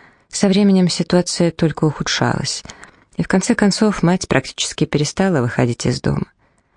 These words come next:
Через четыре года после кончины мужа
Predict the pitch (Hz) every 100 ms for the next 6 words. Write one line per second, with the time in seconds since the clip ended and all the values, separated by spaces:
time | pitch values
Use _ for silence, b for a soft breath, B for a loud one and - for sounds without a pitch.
0 | _ - 147 - - - 151 143 160 143
1 | - 135 - - 139 - 139 139 147 151
2 | 143